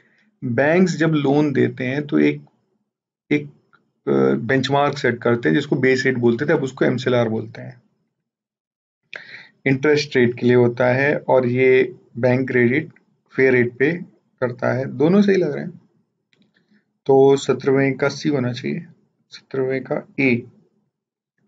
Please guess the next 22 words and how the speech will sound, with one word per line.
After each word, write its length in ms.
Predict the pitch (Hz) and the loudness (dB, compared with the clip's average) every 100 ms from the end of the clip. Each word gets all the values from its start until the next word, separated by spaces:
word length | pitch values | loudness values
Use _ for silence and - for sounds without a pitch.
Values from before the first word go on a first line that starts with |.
| - | -4
one 160 | 131 131 | 0 2
only। 240 | 117 113 113 | 2 0 -4
These 240 | 131 135 139 | -4 -2 0
guidelines 400 | 131 131 139 135 | 2 2 -2 -2
help 200 | 135 135 | -2 -2
ensure 240 | 131 135 135 | -4 -2 0
availability 440 | 131 127 131 139 | 0 0 -2 -2
of 80 | 131 | 0
bank 160 | 135 131 | 0 0
credit 200 | 131 135 | 0 0
interest 340 | 127 135 131 - | -2 -6 -6 -6
rate 160 | 139 | -6
which 160 | 135 131 | -6 -6
are 40 | 135 - | -8 -2
fair 180 | 131 135 | 0 2
to 80 | 135 | 0
the 80 | 135 | -2
borrowers 420 | 131 123 127 135 135 | 0 0 2 0 0
as 100 | 120 | -2
well 120 | 123 127 | -4 -6
as 60 | 117 | -6
bank। 180 | 120 | -10